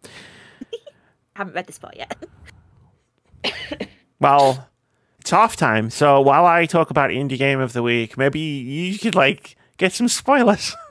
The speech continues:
Speaker 2: <laughs> Sneak peek
Speaker 1: God.
Speaker 2: ahead.
Speaker 1: <laughs> Okay.
Speaker 2: <clears throat>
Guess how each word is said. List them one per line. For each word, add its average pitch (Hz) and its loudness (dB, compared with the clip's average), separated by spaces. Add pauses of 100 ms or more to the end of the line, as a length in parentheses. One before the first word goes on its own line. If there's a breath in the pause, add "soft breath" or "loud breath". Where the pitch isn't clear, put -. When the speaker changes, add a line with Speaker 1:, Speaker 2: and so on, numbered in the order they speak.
Speaker 2:
<laughs> - -4
Sneak 254 0
peek 285 -4
Speaker 1:
God. 262 0
Speaker 2:
ahead. 240 0
Speaker 1:
<laughs> - -20 (800 loud breath)
Okay. 370 -2
Speaker 2:
<clears throat> 214 0